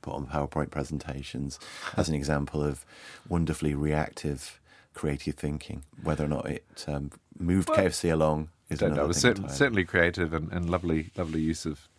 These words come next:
Speaker 2: you know, showing you can play around with things. I,
Speaker 1: Yeah.
Speaker 2: you know, that we should celebrate creativity, but I, I, I do agree with the concept that w-, we are supposed to do things in the real world. We shouldn't
Speaker 1: Mm.
Speaker 2: be giving,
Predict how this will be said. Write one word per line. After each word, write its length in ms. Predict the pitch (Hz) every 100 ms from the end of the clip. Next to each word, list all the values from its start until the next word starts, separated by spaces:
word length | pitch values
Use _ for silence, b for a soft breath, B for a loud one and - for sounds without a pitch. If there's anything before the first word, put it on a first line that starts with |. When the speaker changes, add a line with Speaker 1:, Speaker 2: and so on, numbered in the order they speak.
| _ B B B B
Speaker 2:
you 80 | 85
know, 120 | 78 78 -
showing 220 | 90 85
you 60 | 80
can 120 | 78
play 220 | - 78
around 380 | 78 78 76 78
with 100 | 78
things. 240 | 76 80
I, 180 | 92 101
Speaker 1:
Yeah. 120 | 85 73
Speaker 2:
you 120 | 80
know, 80 | 73 - B B B B B B _ _
that 100 | -
we 80 | 92
should 240 | 98 101 76
celebrate 420 | 87 73 76 -
creativity, 600 | - 76 - 78 71 69
but 200 | - - - - - -
I, 60 |
I, 340 | - 87 107 110 92
I 40 |
do 140 | 80
agree 160 | 92 82
with 80 | 78
the 60 | 82
concept 420 | 85 78 - -
that 80 | 82
w-, 180 | 82 82
we 180 | 80 82
are 160 | 82 85 _
supposed 260 | - 78
to 40 | 80
do 160 | 78
things 300 | 78 78 71
in 60 | 78
the 100 | 73
real 160 | 78 73
world. 280 | 73 71 69
We 80 | 73
shouldn't 220 | 87 80
Speaker 1:
Mm. 40 |
Speaker 2:
be 60 | 80
giving, 380 | 76 78 73